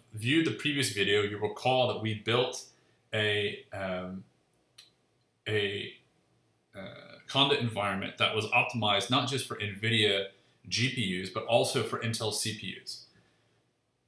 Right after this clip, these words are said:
Now, at the time of making this video, this constraint is, um, is, um,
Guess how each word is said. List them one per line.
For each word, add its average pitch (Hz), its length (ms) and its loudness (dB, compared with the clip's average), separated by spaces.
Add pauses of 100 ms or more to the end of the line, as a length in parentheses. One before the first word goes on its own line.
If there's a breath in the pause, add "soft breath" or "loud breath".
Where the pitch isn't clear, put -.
(100)
Now, 110 340 6 (340 loud breath)
at 123 100 4
the 113 80 0
time 165 420 2
of 117 140 0
making 165 340 4
this 113 120 -2
video, 110 580 2
this 113 220 0
constraint 143 560 0
is, 107 520 0
um, 95 520 -2 (600)
is, 104 640 -2 (1800)
um, 95 560 -4